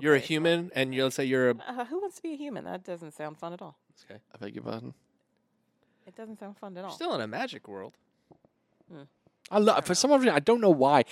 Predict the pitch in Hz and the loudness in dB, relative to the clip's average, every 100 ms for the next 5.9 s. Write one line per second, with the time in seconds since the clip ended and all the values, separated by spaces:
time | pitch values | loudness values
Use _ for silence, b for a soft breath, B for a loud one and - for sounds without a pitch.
0 | B 143 - 185 - 254 233 202 170 165 | B -6 4 4 8 6 6 -4 0 4
1 | 135 - 131 151 - 160 143 117 - - | 4 4 4 4 4 2 4 0 -2 2
2 | 101 101 110 143 156 b b b - - | 6 6 6 6 6 b b b -6 2
3 | 117 113 123 120 - 135 127 123 117 - | 6 6 2 -14 0 2 4 2 0 -2
4 | - 110 117 - 151 151 147 b - 135 | 2 2 2 -2 0 2 0 b 2 2
5 | 120 107 107 - - - 120 - | 4 2 0 -2 -12 -2 -2 0